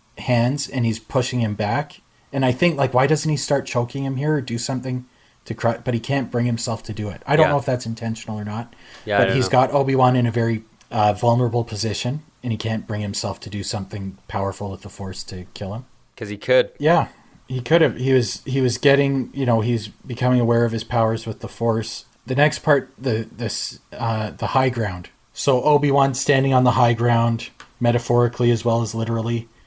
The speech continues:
Speaker 1: But this has been analyzed and overanalyzed that this actually ties back to episode one, where Obi-Wan was in the same situation with Darth Maul, oh,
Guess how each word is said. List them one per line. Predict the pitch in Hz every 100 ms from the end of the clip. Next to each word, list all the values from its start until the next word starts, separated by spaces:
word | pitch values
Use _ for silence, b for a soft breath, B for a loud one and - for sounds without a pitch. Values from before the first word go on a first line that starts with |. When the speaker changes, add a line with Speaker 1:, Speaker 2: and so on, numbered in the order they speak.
| b
Speaker 1:
But | - 143
this | 185 190
has | 202
been | 196 180 170 147 -
analyzed | 156 156 151 156 139 151
and |
overanalyzed | 139 151 151 143 131 131 127 131 123
that | 131
this | 147 143
actually | 156 147 - 135
ties | - 143 143 131
back | 127 123 123 -
to | 135 123 123 127
episode | 123 - - 135 120
one, | 151 160 98 B B B B B _ -
where | 127 131 123 120
Obi-Wan | 143 139 131 147 165
was | 147
in | 135
the | 135
same | - 139 127
situation | 139 123 135 123 123 120
with | 117 -
Darth | 120 117 -
Maul, | 123 123 120 117 - _
oh, | 120 131